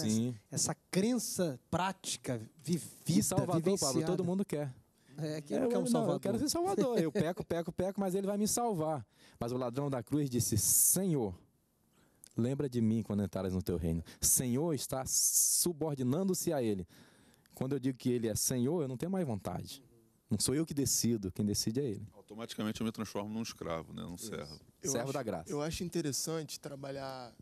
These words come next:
Speaker 4: é, sempre trabalhar junto a questão da fé com a questão da esperança, porque eu não creio que a fé natural, como a gente tá abordando aqui, seja fé.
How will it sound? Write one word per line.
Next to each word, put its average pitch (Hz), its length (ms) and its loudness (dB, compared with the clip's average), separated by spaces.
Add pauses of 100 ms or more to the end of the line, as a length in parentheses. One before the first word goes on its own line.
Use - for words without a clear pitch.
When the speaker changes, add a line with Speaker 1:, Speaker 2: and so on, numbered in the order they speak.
(140)
Speaker 4:
é, 117 340 -20
sempre 190 520 -14
trabalhar 151 480 -6
junto 127 360 -8
a 135 40 -8
questão 139 280 -8
da 135 140 -4
fé 127 260 -4
com - 100 -10
a 131 60 -4
questão 127 320 -6
da 127 80 -4
esperança, 120 560 -4
porque 123 500 -4 (540)
eu 147 140 0
não 170 220 -2
creio 160 540 -2
que - 360 -2
a 135 160 -4
fé 151 300 -4
natural, 139 580 -4
como 120 200 -6
a 120 40 -2
gente 127 220 -4
tá 131 140 -4
abordando 120 480 -6
aqui, 135 220 -4
seja 143 280 -2
fé. 113 360 -6